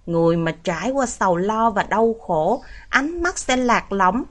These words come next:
không có ánh sáng, khí sắc thì ảm đạm, khiến cho người ta có cảm giác suy sụp. Anh chàng này có mắt, chẳng lẽ không nhìn ra được hay sao? Hỏi như vậy chẳng khác nào đang trả thù người ta mà."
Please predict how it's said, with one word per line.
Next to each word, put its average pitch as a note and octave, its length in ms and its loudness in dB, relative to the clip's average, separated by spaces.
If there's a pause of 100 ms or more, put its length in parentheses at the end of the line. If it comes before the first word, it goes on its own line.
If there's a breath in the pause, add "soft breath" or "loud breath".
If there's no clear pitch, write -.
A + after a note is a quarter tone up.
(240 soft breath)
không G#3 320 -2
có B3+ 100 0
ánh C#4 200 -2
sáng, C#4+ 380 -4 (280 soft breath)
khí F4+ 260 6
sắc - 320 -2
thì C4 120 2
ảm G#3 380 -4
đạm, G3+ 320 2 (300 soft breath)
khiến B3+ 340 4
cho B3+ 80 4
người F#3 180 2
ta G#3+ 180 -2
có C#4 140 -4
cảm A3 300 0
giác D#4+ 180 -2
suy D#4+ 340 -2
sụp. A3+ 240 -2 (500 soft breath)
Anh G3+ 200 -2
chàng F#3 320 0
này E3+ 120 0
có B3+ 180 0
mắt, D#4+ 280 -2 (320 soft breath)
chẳng A#3+ 220 4
lẽ A3 360 4
không G#3+ 260 -4
nhìn F#3 160 0
ra A3+ 160 0
được G3+ 200 0
hay B3 200 -4
sao? B3+ 500 -6 (260 soft breath)
Hỏi F3+ 300 4
như B3 180 2
vậy F3 300 2
chẳng G#3 180 -2
khác E4+ 300 -2
nào A#3 300 2
đang A#3 140 0
trả A3+ 360 -4
thù C4+ 220 0
người G3 180 -2
ta C4+ 340 -2
mà." G#3 320 0